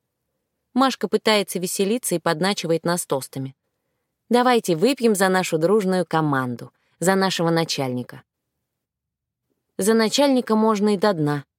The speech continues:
Бокал вина уходит, как шот текилы. Залпом. И я снова подаю знак официанту.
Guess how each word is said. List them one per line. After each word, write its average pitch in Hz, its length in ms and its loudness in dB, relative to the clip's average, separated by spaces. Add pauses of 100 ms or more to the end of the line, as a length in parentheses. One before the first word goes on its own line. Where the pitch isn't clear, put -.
(200)
Бокал 202 400 0
вина 185 340 0
уходит, 165 440 0
как 175 180 -2
шот - 240 -2
текилы. 127 440 -4 (440)
Залпом. 190 440 -2 (420)
И 302 100 0
я 240 120 2
снова 233 340 0
подаю 170 360 0
знак 160 240 -2
официанту. 139 580 -6